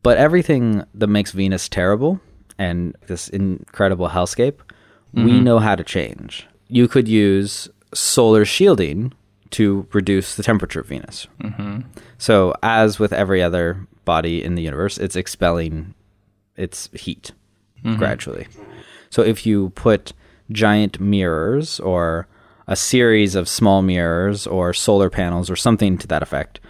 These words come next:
Speaker 1: on the solar side of Venus, and you
Speaker 2: Mm-hmm.
Speaker 1: floated them out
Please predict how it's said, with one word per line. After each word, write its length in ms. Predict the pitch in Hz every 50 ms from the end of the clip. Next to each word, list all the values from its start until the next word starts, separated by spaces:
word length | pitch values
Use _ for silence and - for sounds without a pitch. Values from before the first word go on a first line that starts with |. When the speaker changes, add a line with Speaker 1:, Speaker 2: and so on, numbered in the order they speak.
| - - - -
Speaker 1:
on 360 | - 101 98 95 92 92 92 87
the 340 | - 92 87 85 85 80 -
solar 440 | - - - - 123 113 110 104 98
side 420 | 92 - - 104 92 92 92 87
of 100 | 85 85
Venus, 500 | 80 90 85 76 69 95 107 - - - - - - - - - - _ _ _ _ _ _ _ _ _ _ -
and 160 | 113 101 95
you 60 | 95
Speaker 2:
Mm-hmm. 100 | 120 123
Speaker 1:
floated 360 | 110 110 113 113 107 107 95 87
them 200 | 98 92 92 -
out 360 | - 92 92 90 90 - -